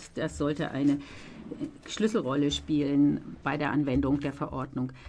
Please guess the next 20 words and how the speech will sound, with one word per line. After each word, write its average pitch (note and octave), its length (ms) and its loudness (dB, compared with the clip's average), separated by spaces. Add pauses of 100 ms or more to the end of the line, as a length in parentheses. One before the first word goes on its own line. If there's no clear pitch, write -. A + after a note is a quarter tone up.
(300)
Zusätzlich C#4+ 560 2
haben C#4+ 140 6
wir C#4 100 2
vorgeschlagen, F#3 920 0
äh, D#3 240 0
die F3 320 0
Kooperation E3+ 1040 2
mit, E3+ 320 0
äh, D#3 120 0
Jugendämtern D#3+ 920 2
insgesamt D3+ 800 0
in D#3+ 220 4
das D3 240 -2
Kooperationssystem D3 880 0
einzuschließen. B2 800 -4 (380)
Andererseits G3 800 0 (280)
darf F#3 220 0
ich - 100 -6
in F#3+ 80 2
Erinnerung D#3+ 500 2